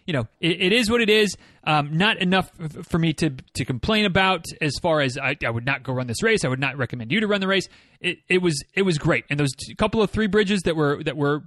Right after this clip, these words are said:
kind of quaint and smaller and felt like what I kinda had pictured in my head, they, they were great. They really were great, uh, and I, I certainly enjoyed running across those bridges. Uh, as it comes to pre and post race, this is where maybe I had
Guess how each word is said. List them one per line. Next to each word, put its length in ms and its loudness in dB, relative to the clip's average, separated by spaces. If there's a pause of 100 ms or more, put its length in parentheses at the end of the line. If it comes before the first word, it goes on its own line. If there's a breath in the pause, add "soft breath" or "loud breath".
(120)
kind 160 -2
of 60 -2
quaint 400 0
and 100 -2
smaller 440 0
and 200 -6
felt 220 0
like 240 -2 (320 soft breath)
what 100 2
I 240 2 (140)
kinda 200 0
had 160 0
pictured 300 2
in 60 2
my 100 2
head, 260 0 (640 soft breath)
they, 260 0
they 380 -2
were 140 2
great. 520 -2
They 120 0
really 340 2
were 140 0
great, 420 -2
uh, 60 -10
and 320 -2
I, 120 -4
I 120 -2
certainly 320 -4
enjoyed 480 -4 (240 soft breath)
running 240 -2
across 420 -4
those 220 -6
bridges. 440 -10 (440 soft breath)
Uh, 300 0 (140)
as 140 2
it 60 -2
comes 240 0
to 80 0
pre 260 0
and 140 0
post 340 2
race, 260 2
this 140 -2
is 140 -4
where 120 2
maybe 220 0
I 80 2
had 380 0